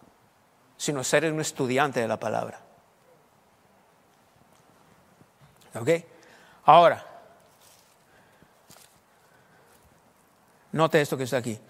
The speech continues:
"Porque nunca la profecía fue traída por voluntad humana, sino que los santos hombres de Dios hablaron", ¿qué? "Siendo inspirados". O-, otra vez estoy en, en segunda de Pedro,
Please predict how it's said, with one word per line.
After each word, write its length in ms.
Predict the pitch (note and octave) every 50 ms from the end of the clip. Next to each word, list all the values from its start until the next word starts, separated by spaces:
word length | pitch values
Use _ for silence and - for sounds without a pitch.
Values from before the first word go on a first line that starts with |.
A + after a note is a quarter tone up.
| - - -
"Porque 240 | - F3 D#3+ - D#3+
nunca 320 | D3+ E3+ G#3+ A#3+ G3 A#3 G#3
la 120 | F#3+ D#3
profecía 460 | - D#3 C#3+ C3+ C#3 B2+ - F#3 F#3
fue 160 | D#3+ - F3
traída 280 | F3 - E3+ E3+ F3 F3
por 160 | E3+ - D3
voluntad 460 | C#3 C3+ C3 B2+ B2 A#2 - D3+ D#3+
humana, 560 | D#3 C#3 C3+ D#3 E3+ D#3 B2+ A#2+ B2 - - - - - - - - _
sino 280 | - - E3+ E3 D3+ C3+
que 100 | - C#3+
los 140 | C#3 C3
santos 400 | - - E3+ E3+ E3 G3+ E3+ -
hombres 280 | F#3 F3 E3+ F3+ F3+ E3
de 100 | D3 C#3
Dios 300 | C3+ D#3+ F#3 F3 C#3+ -
hablaron", 440 | - D3 C3+ C3+ D3 D#3 D#3+ E3 E3
¿qué? 240 | D#3+ G3+ A3+ A3 - - - - - -
"Siendo 280 | - - D3 C#3+ C#3+
inspirados". 500 | D#3 D#3 - - E3 C3+ C3 C3 B2+ A#2+
O-, 180 | - C3+ A#2+ -
otra 220 | - D3 - E3
vez 120 | C#3+ C3+ B2
estoy 200 | - D3+ D3 C#3+ - - - -
en, 200 | - C#3+ B2+ -
en 100 | - B2+
segunda 260 | A2+ - C3 C3 C#3+
de 60 | C#3 C3
Pedro, 380 | - C3+ C3 C3 C3+ C3+ C3